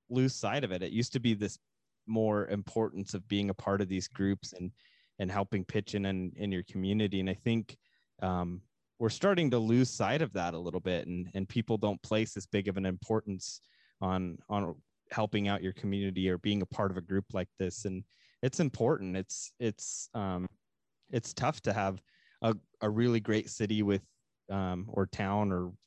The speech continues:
county or whatever it is with awesome amenities. And that only comes from people volunteering and pitching in and being a part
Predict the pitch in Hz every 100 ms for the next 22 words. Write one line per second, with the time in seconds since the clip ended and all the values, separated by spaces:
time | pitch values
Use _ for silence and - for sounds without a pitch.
0 | - 107 101 107 98 101 107 101 95 110
1 | 107 107 _ _ _ _ - 120 - _
2 | _ _ _ - 123 - 127 113 120 143
3 | 95 92 104 107 113 131 120 - 117 113
4 | - 98 - 107 104 95 92 71 - _
5 | 107 107 104 98 110 104 98 92 - 110
6 | 107 101 101 95 92 107 113 104 - -
7 | 107 104